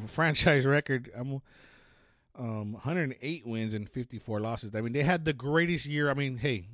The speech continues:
and they won the World Series. They had the greatest year. I don't, don't, don't recall one of the best teams,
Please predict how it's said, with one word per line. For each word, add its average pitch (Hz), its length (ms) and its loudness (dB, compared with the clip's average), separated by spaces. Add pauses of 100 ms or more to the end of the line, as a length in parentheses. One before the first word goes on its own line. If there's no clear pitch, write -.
(140)
and 123 120 -6
they 151 120 2
won 165 160 4
the 165 80 6
World 160 240 8
Series. 131 320 4
They 123 80 0
had 165 160 2
the 170 80 -2
greatest 190 420 2
year. 170 180 4
I 135 200 0
don't, 175 160 2
don't, 180 320 -6 (1500)
don't 202 160 2
recall 214 540 8
one 208 180 6
of 190 60 2
the 185 80 2
best 185 320 4
teams, 190 600 2